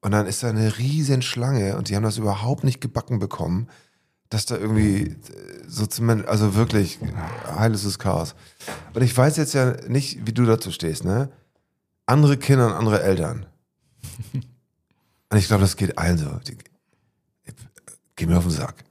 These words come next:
Speaker 2: Ja.
Speaker 1: Also ich sag, wie es ist.
Speaker 2: Ja, kenn ich irgendwoher.
Speaker 1: Geh mir tierisch auf den Sack.
Speaker 2: Ja.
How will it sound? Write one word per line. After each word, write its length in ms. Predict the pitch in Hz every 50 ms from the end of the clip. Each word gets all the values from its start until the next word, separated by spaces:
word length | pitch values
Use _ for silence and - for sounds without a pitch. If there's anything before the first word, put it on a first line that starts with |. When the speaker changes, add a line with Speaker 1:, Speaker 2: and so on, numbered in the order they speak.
| - 73
Speaker 2:
Ja. 180 | 85 82 71 - - - - - - _ _ _ _ _ _ _ _ _ _ - - -
Speaker 1:
Also 160 | 104 101 120
ich 80 | 127 117
sag, 180 | - 139 131
wie 60 | 123 117
es 80 | 95
ist. 300 | 98 98 87 - - - _ _ _ -
Speaker 2:
Ja, 220 | 90 90 87 - _ _ _ _ -
kenn 160 | - 98 90
ich 120 | 87 90 92
irgendwoher. 460 | 87 87 - - 87 87 87 85 87 -
Speaker 1:
Geh 100 | 123 123
mir 80 | 113
tierisch 260 | 104 - 143 135 101
auf 120 | 98 82 82
den 60 | 80
Sack. 220 | 101 - - - - _ _ _ - -
Speaker 2:
Ja. 100 | -